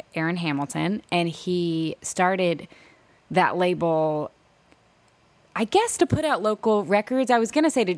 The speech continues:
to put out the Ackleys record, but I don't think that's actually true. But I, I do think that was kind of, like, it became a little bit of a passion project. And he, he took us on our, he was a little older than us and took us on our first few tours, like, to chaperone, because we were literally sixteen.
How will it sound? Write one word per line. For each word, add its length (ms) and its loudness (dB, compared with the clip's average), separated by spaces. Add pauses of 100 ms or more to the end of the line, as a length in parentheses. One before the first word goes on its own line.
(120)
to 240 2
put 280 0
out 260 -2
the 60 2
Ackleys 440 2
record, 320 0
but 80 0
I 80 4
don't 200 -2
think 200 -4
that's 180 0
actually 560 -4
true. 400 -6
But 180 -2
I, 220 0
I 100 4
do 220 0
think 260 -2
that 160 2
was 240 -2 (360)
kind 200 0
of, 140 -4
like, 260 2
it 100 2
became 320 0
a 80 2
little 160 2
bit 120 0
of 120 -2
a 60 -2
passion 440 -4
project. 440 -8
And 120 -4
he, 340 -2 (580)
he 240 0
took 260 0
us 120 2
on 140 0
our, 220 0
he 100 0
was 100 0
a 40 -4
little 180 0
older 240 2
than 120 -2
us 160 -2
and 120 -6
took 220 -6
us 80 -4
on 100 -2
our 100 0
first 360 -4
few 180 -4
tours, 500 -2
like, 160 -4
to 120 -2
chaperone, 600 -2
because 300 -6
we 80 -4
were 160 -6
literally 360 -6
sixteen. 500 -8